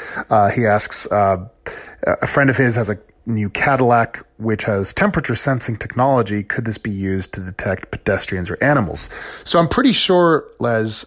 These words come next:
that what your friend has is a new Cadillac. I think it's called the X T S or maybe the X T six. I'm sort of not up to speed on Cadillac's model designations. Sorry. Uh, but anyway, these are,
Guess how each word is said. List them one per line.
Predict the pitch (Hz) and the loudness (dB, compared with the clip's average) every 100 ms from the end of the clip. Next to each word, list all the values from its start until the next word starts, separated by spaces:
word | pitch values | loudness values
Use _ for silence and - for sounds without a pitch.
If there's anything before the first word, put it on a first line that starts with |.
| _ | _
that | 120 113 110 - | -2 0 0 -2
what | 107 110 | -6 -4
your | |
friend | 110 131 117 | -2 0 0
has | 117 107 98 | 2 0 0
is | |
a | 104 | -4
new | 107 | -4
Cadillac. | 113 104 98 98 98 | 0 0 2 0 -2
I | |
think | 98 110 | -6 -6
it's | 101 | -6
called | - 107 98 | -4 -4 -2
the | - | -2
X | 110 - | -4 -4
T | - - 120 - | -10 -8 -8 0
S | 147 - - | 0 0 -2
or | |
maybe | 110 110 | 0 0
the | 110 117 | -2 -4
X | - - | -6 -6
T | 117 | -6
six. | 110 - - - - - - - - - - | -6 -2 -2 -2 -4 -6 -6 -12 -12 -16 -6
I'm | 107 98 95 - - _ _ _ _ _ - - _ - - - - | -4 -2 -4 -8 -20 _ _ _ _ _ -20 -20 _ -20 -20 -20 -6
sort | - 120 104 | -2 2 2
of | 92 117 | 0 0
not | 110 | 0
up | 101 | 0
to | 113 | -4
speed | - 110 95 | -4 -2 -2
on | 92 | -4
Cadillac's | - 113 101 92 - | -6 -2 0 0 -2
model | 110 104 98 90 - - | 0 2 2 -2 -6 -4
designations. | 110 98 92 92 - 92 - | -2 -2 -4 -4 -6 -8 -6
Sorry. | - - 95 110 - - - | -4 -2 -2 -2 -6 -18 -4
Uh, | 135 139 139 135 | 2 4 6 4
but | 156 | 2
anyway, | 196 156 143 | 4 4 4
these | 185 | 2
are, | 175 160 139 | 2 2 0